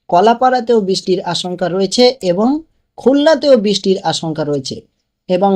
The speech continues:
পশ্চিম বাংলার বেশ কিছু জায়গা জুড়ে বৃষ্টির আশঙ্কা রয়েছে, সাথে কিন্তু হলদিবাড়িতেও বৃষ্টির আশঙ্কা রয়েছে এবং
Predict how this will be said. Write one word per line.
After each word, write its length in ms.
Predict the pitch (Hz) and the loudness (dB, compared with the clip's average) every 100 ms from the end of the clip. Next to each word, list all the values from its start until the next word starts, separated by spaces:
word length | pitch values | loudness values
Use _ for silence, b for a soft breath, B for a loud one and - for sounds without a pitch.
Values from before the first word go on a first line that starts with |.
| 190 | 0
পশ্চিম 360 | 202 202 - 294 277 | -2 -2 -2 -2 0
বাংলার 360 | 262 240 190 202 | 2 2 2 2
বেশ 160 | 185 190 | -2 -2
কিছু 200 | 202 190 | -4 -6
জায়গা 320 | 175 170 175 214 | -2 0 0 0
জুড়ে 240 | 208 180 180 | 0 0 0
বৃষ্টির 360 | 170 165 185 170 | -2 -4 -4 -2
আশঙ্কা 380 | 170 180 175 156 | -2 -4 -6 -4
রয়েছে, 300 | 151 147 226 247 | -2 -2 0 -2
সাথে 300 | - 170 196 | -4 -6 -6
কিন্তু 260 | 208 208 196 | -6 -4 -4
হলদিবাড়িতেও 720 | 160 147 185 226 220 208 208 185 | -4 -2 -2 0 0 0 -4 -4
বৃষ্টির 360 | 165 - 151 | -4 -4 -6
আশঙ্কা 360 | 143 135 156 156 | -4 -6 -6 -4
রয়েছে 320 | 147 160 254 277 277 b b - | -2 0 2 0 -2 b b -6
এবং 220 | 170 185 | -2 0